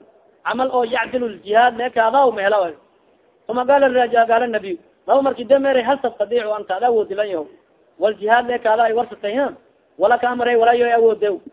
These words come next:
Kaasa jihaad la ekaaday. Idaa kharaja al mujaahid. Mujaahid kadib baho, an tadkhula ini galo masjidaka, makaan tukushida gal awoode. Fataquma ad ugum tiriya salaad. Sume, waajib i sume iska dar. Walaa taftur an futurun salaaday ka jar.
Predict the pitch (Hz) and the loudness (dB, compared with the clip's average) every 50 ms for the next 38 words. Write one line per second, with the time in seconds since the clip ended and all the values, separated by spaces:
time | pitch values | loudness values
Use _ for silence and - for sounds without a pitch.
0 | _ _ _ _ 196 208 208 226 240 226 220 226 226 220 220 220 220 220 196 185 | _ _ _ _ -2 -2 -2 -2 -4 0 2 2 2 2 0 -4 -4 -2 -2 -2
1 | 175 180 180 180 175 - _ _ _ _ _ _ _ _ _ _ _ _ _ _ | 0 -2 -4 -4 -6 -10 _ _ _ _ _ _ _ _ _ _ _ _ _ _
2 | _ - 196 226 226 226 240 254 254 233 208 226 220 208 202 185 208 208 196 175 | _ 0 2 2 2 2 2 0 -2 -2 -2 -4 -4 -4 -4 -2 0 0 0 -2
3 | 156 - - - _ _ _ _ _ _ _ _ _ _ _ - 190 190 226 226 | -6 -12 -20 -20 _ _ _ _ _ _ _ _ _ _ _ -14 -6 0 2 2
4 | 247 269 254 - 220 214 233 240 202 214 180 170 160 - - _ _ - 185 202 | 2 2 0 -2 -4 -4 -4 -4 -4 -2 -2 -2 -4 -8 -12 _ _ -12 -12 -6
5 | - 226 226 202 208 233 247 233 226 240 247 220 220 214 240 240 220 202 - 240 | -4 -6 -6 -4 -4 -4 -2 -2 -2 -4 -2 -2 -2 -2 -2 -2 -4 -6 -8 -10
6 | 247 196 202 170 - 180 196 196 - 208 214 214 214 - - 208 185 254 233 208 | -8 -6 -6 -6 -6 -6 -8 -4 -2 -2 -2 -2 -6 -10 -16 -14 -8 -6 -6 -2
7 | 185 220 220 202 202 208 196 180 160 - 156 - _ _ _ _ _ _ _ _ | -2 -2 -2 -2 -2 -2 -4 -4 -6 -8 -12 -14 _ _ _ _ _ _ _ _
8 | _ _ _ _ _ _ - 214 208 - 220 220 254 269 254 240 214 202 208 220 | _ _ _ _ _ _ -4 0 2 2 2 2 2 2 2 0 -2 -2 -2 -4
9 | 220 196 175 175 190 180 - 175 180 175 170 - _ _ _ _ _ _ _ _ | -6 -6 -6 -8 -8 -6 -4 -4 -4 -4 -4 -8 _ _ _ _ _ _ _ _
10 | _ _ _ _ _ _ - 196 214 240 202 151 - _ _ _ _ _ _ - | _ _ _ _ _ _ -8 -6 -4 -4 -6 -8 -12 _ _ _ _ _ _ -6
11 | 165 185 190 180 180 254 - 226 - - 208 233 214 - - 190 202 226 208 - | -4 -2 -2 -4 -6 -10 -12 -12 -12 -10 -10 -10 -10 -12 -8 -6 -6 -6 -6 -8
12 | _ _ _ _ _ _ _ - 180 196 214 214 214 214 226 233 - 269 262 233 | _ _ _ _ _ _ _ -4 -2 0 0 0 0 0 -2 0 2 2 0 0
13 | 214 208 247 247 233 226 220 208 220 - 202 202 202 196 196 190 226 247 247 214 | 0 -4 -4 -2 -2 -2 -2 -4 -4 -2 0 0 2 0 0 -2 -4 -4 -4 -4
14 | 175 202 202 | -2 -2 -2